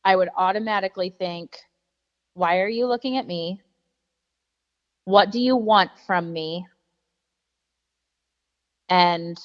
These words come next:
how am I, how are you going to use me to help yourself?"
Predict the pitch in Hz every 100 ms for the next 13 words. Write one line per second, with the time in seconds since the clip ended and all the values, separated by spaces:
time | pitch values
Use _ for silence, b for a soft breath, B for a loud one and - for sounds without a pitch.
0 | - _ _ _ _ - 202 196 190 185
1 | 180 175 175 - _ 185 202 208 202 202
2 | 190 185 185 190 170 160 170 175 196 190
3 | - 175 165 - 160 - - - -